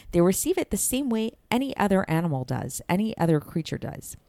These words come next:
And this is why it says in Tehillim, chapter forty-nine, verse thirteen,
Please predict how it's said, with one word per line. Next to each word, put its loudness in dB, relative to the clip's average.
And 6
this -2
is -2
why 0
it -4
says 2
in -2
Tehillim, 0
chapter 0
forty-nine, 0
verse -2
thirteen, -4